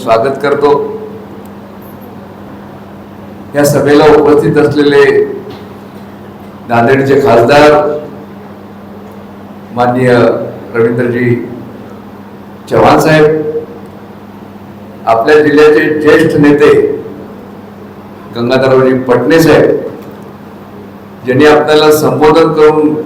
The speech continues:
गेले, ते आपले प्रतापराव पाटील चिखलीकर, आपल्या बँकेचे उपाध्यक्ष हनुमंतराव पाटील बेटमोगरेकर, माजी अध्यक्ष दिनकर दहिफळे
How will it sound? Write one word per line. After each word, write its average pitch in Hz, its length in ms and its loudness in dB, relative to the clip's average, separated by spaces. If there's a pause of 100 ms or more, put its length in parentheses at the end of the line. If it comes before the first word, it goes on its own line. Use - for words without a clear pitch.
(400)
गेले, 135 300 4
ते - 140 0
आपले 131 340 0
प्रतापराव 135 500 0
पाटील 131 260 -2
चिखलीकर, 151 800 2 (2750)
आपल्या 135 320 -4
बँकेचे 147 500 2 (480)
उपाध्यक्ष 151 600 2
हनुमंतराव 131 920 0
पाटील 123 260 -2 (100)
बेटमोगरेकर, - 680 0 (1600)
माजी 120 300 2
अध्यक्ष 156 440 4 (540)
दिनकर 135 420 0
दहिफळे 143 520 2